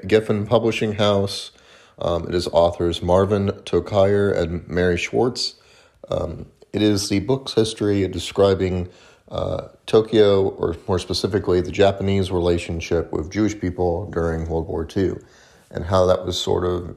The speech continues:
interesting, complex, and very good topic to explore. As somebody who studies history, this is something that's a little known topic. Um, the Fugu Plan,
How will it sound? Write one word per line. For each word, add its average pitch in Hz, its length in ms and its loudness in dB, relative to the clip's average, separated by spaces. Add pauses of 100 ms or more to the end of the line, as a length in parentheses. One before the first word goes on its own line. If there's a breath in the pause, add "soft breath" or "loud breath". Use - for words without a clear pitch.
interesting, 98 720 0
complex, 92 1000 0
and 85 420 0
very 92 260 4
good 87 200 -2
topic 85 320 0
to 87 80 -4
explore. 95 580 -4 (380 loud breath)
As 90 240 -2
somebody 90 420 0
who 85 640 -2
studies 92 600 0
history, 98 480 0
this - 160 -2
is - 100 -4
something 90 260 -4
that's 87 200 -4
a - 40 0
little 104 280 2
known 92 320 0
topic. 95 520 2 (580 soft breath)
Um, - 440 -4
the 95 100 -2
Fugu 131 400 2
Plan, 90 460 0